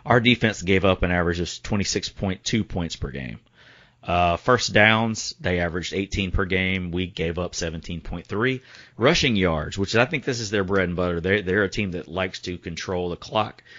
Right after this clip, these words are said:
Uh, they averaged a hundred seventy-one point four yards rushing. We gave up a hundred fifteen point eight. Uh, yards per rush, they averaged a little over four yards per, uh, rush. We gave up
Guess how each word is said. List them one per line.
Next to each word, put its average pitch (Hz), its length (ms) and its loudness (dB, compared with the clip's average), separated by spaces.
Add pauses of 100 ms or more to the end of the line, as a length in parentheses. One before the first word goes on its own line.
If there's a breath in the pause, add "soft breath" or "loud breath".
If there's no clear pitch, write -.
(280 loud breath)
Uh, 80 320 -4
they 101 220 0
averaged 98 360 -2
a 87 40 -6
hundred 131 380 -4
seventy-one 95 580 0
point 92 240 -8
four 92 180 -4
yards 87 280 -2
rushing. 90 360 -4
We 131 120 -2
gave 98 340 0
up 101 260 0 (300 loud breath)
a - 80 -12
hundred 117 220 -2
fifteen 92 460 -4
point 85 420 -8
eight. 78 300 -6 (480 soft breath)
Uh, 82 140 -4
yards 104 300 0
per - 160 -4
rush, 104 260 2
they 95 140 2
averaged 92 380 -2
a 90 40 -2
little 113 220 -2
over 104 200 -2
four 104 380 -2
yards 98 540 0
per, 92 560 -4
uh, 87 200 -2
rush. 127 540 -4
We 117 400 0
gave 101 300 0
up 95 240 0